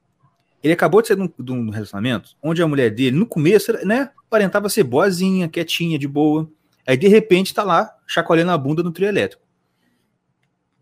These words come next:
A bunda literalmente quase, quase nua lá.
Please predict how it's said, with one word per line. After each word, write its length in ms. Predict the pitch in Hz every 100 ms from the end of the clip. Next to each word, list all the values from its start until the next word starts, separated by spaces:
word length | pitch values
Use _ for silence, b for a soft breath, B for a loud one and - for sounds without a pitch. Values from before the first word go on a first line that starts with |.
| _ -
A 100 | 127
bunda 260 | 117 151
literalmente 380 | 165 165 160 170
quase, 220 | - 175 180 _ _
quase 300 | - 143 160
nua 280 | 175 160 127
lá. 100 | 98